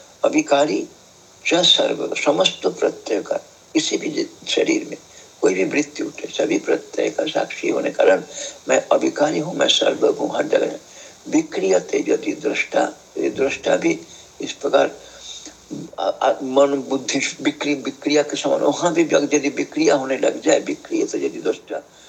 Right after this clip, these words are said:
बुद्ध्यादि व इव बुद्धादि व अल्पविद भवेत्, तो बुद्ध्यादि में जो अल्पत्वित्व की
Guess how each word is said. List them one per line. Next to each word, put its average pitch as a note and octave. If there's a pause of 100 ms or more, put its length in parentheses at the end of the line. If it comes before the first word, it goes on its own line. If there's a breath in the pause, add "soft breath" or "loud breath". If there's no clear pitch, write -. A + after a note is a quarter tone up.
(240 loud breath)
बुद्ध्यादि D4 (100)
व - (180)
इव E3
बुद्धादि -
व -
अल्पविद -
भवेत्, - (400 loud breath)
तो -
बुद्ध्यादि -
में -
जो -
अल्पत्वित्व -
की -